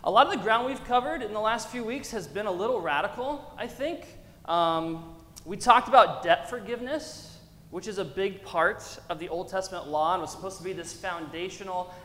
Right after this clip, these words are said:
element of the Israelite economy, even though they probably never actually did it, but it's still a radical idea. We talked about Sabbath, this idea,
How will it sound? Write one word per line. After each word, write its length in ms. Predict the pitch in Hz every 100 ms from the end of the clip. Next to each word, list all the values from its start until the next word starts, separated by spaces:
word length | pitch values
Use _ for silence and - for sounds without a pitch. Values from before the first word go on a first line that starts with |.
| -
element 560 | 160 180 180 185 196 -
of 360 | 160 151 135
the 180 | 151 175
Israelite 460 | 160 175 170 165 156
economy, 580 | - 160 147 156 190 220 - - - -
even 220 | 175 175
though 240 | 170 160 151
they 140 | 156 143 - -
probably 260 | 156 151
never 260 | 147 139 143
actually 360 | 139 - 151
did 180 | 139 143
it, 160 | 190 247
but 120 | 160
it's 120 | 139
still 220 | - 208 170
a 60 |
radical 400 | 156 165 175 180
idea. 500 | 151 156 143 156 254 - - - - - - - - - -
We 120 | 208
talked 280 | 240 240 285
about 260 | 254 214
Sabbath, 760 | - - 160 175 269 262 - -
this 160 | 185 -
idea, 800 | 180 185 135 175 180 180 185